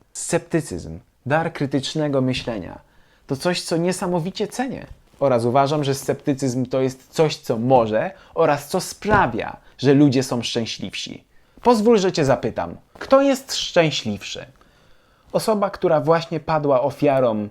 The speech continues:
nigeryjskiego szwindla i przelała pięćdziesiąt tysięcy złotych na konto oszusta? Czy może osoba, która tego nie zrobiła? Kto jest szczęśliwszy?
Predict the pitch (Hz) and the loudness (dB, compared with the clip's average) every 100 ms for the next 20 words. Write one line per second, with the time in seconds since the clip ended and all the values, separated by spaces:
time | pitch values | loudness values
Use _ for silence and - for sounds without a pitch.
0 | - 131 135 139 135 127 - 139 131 - | -4 0 4 6 4 2 0 2 2 -2
1 | - 139 117 101 101 104 101 - 131 123 | -4 -2 -2 -2 -2 -2 -2 2 4 4
2 | 120 127 127 123 135 117 - - 131 127 | 4 0 -2 0 -2 -4 -6 -2 -2 -4
3 | 113 117 120 110 117 120 107 - 120 107 | -8 0 0 0 -4 -6 -6 -4 -4 0
4 | 107 104 113 127 110 - 135 311 _ _ | 0 0 -4 -6 -6 -4 -6 -8 _ _
5 | _ _ _ _ _ _ _ _ - 277 | _ _ _ _ _ _ _ _ -4 0
6 | 294 262 247 247 233 226 - 202 202 165 | 2 6 6 6 2 2 2 2 4 2
7 | 151 147 135 123 104 90 82 - _ - | 4 4 4 4 2 -4 -6 -12 _ -10
8 | - 247 240 240 - - 233 214 240 233 | 2 6 6 2 -6 -2 -2 0 0 0
9 | - 101 110 | -2 -8 -10